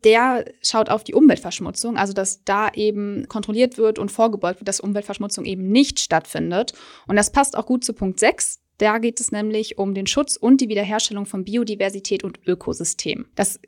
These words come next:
sind jetzt so die, die Kernelemente, das hast du gerade schon gesagt, Markus. Ja, und um als nachhaltig wirtschaftliche Tätigkeit eingestuft zu werden, muss die wirtschaftliche Tätigkeit eines Unternehmens einen Beitrag zu mindestens einem dieser sechs Umweltziele leisten.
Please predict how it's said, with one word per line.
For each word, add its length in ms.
sind 220
jetzt 160
so 100
die, 360
die 120
Kernelemente, 640
das 60
hast 140
du 40
gerade 180
schon 160
gesagt, 280
Markus. 400
Ja, 140
und 120
um 120
als 200
nachhaltig 520
wirtschaftliche 440
Tätigkeit 480
eingestuft 500
zu 140
werden, 400
muss 320
die 140
wirtschaftliche 560
Tätigkeit 640
eines 220
Unternehmens 560
einen 240
Beitrag 640
zu 100
mindestens 680
einem 420
dieser 240
sechs 240
Umweltziele 560
leisten. 580